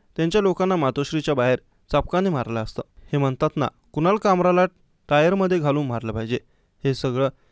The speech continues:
सत्तेची मस्ती आहे. या देशामध्ये अभिव्यक्ती स्वातंत्र्य आहे. जर कोणी तुम्हाला दुखावणारं वक्तव्य केले असेल तर त्यासाठी कायदा कोर्ट आहे. आमच्यावरती काही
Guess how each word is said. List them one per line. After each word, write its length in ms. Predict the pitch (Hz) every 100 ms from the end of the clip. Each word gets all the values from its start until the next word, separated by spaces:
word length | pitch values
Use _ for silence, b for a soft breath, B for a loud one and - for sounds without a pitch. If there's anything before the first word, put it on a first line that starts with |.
| _ -
सत्तेची 340 | 160 220 196
मस्ती 280 | 160 123 120
आहे. 140 | 117 - _ _ _ _ _ 156
या 140 | 208
देशामध्ये 600 | 220 220 220 214 202 202 - -
अभिव्यक्ती 480 | 160 180 175 -
स्वातंत्र्य 440 | 180 139 127 120 113
आहे. 100 | 113 - - 131
जर 140 | 151
कोणी 260 | 147 143 147
तुम्हाला 360 | 131 131 127 - -
दुखावणारं 500 | 139 147 165 185 190
वक्तव्य 380 | 160 - 151 151
केले 240 | 139 123
असेल 340 | 123 120 147 131 _ _
तर 140 | 151 147 - _ _ -
त्यासाठी 360 | 180 220 208
कायदा 300 | 208 151 139
कोर्ट 300 | 151 131 120
आहे. 160 | 117 110 - _ _ -
आमच्यावरती 480 | 135 131 139 135 135
काही 240 | 139